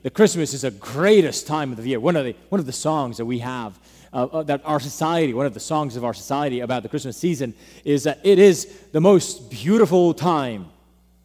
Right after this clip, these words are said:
of the year. Why? Why is it beautiful? Well, this morning I would like for us to look at reactions, appropriate reactions to the birth of Jesus.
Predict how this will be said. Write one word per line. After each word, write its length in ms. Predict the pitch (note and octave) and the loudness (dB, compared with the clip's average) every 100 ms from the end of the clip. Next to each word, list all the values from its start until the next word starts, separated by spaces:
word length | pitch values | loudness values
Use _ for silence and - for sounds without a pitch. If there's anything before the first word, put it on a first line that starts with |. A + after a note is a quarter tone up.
| _ _ | _ _
of 100 | B2+ | -6
the 100 | D#3 | -2
year. 220 | F#3 A#3 - _ _ _ _ _ _ | -2 -4 -8 _ _ _ _ _ _
Why? 320 | E3 G#3 D#3+ G2 _ _ _ _ _ _ _ _ _ _ | -14 -12 -14 -18 _ _ _ _ _ _ _ _ _ _
Why 160 | - A#3+ | -6 -4
is 120 | C4 | -2
it 40 | G#3+ | 0
beautiful? 380 | A#3 C#4+ - - _ _ _ _ _ _ _ _ _ _ _ _ _ _ _ _ _ | 0 0 -8 -18 _ _ _ _ _ _ _ _ _ _ _ _ _ _ _ _ _
Well, 240 | G3 F#3+ | 6 6
this 220 | D#3+ B3 | 6 2
morning 360 | F#3 G3 E3 D#3 | 4 4 4 2
I 80 | E3 | 2
would 120 | F3+ | 4
like 160 | G3 G3+ | 4 4
for 100 | F3+ | 0
us 120 | E3+ | 2
to 200 | F3+ D3+ | 2 2
look 260 | C#3+ F#3 F#3 | 4 2 2
at 240 | D#3+ C#3+ - _ _ _ | 0 -4 -10 _ _ _
reactions, 960 | - C#3+ C3+ D#3+ F#3 - C3 A2 G2+ - | -6 -4 0 2 0 -4 -10 -10 -10 -4
appropriate 960 | G3+ - - A3 B3 C4 - E3+ D3 A#2 | -4 -4 0 4 8 8 6 2 2 0
reactions 760 | C3+ C#3+ D3+ D#3 - B2+ A#2 - | -2 0 0 -4 -8 -8 -8 -4
to 80 | |
the 80 | D#3+ | -2
birth 320 | C#3+ E3+ D3+ | 2 4 4
of 120 | B2 G#2+ | -2 -10
Jesus. 640 | B2+ B2 F#2+ - - | -8 -8 -10 -16 -18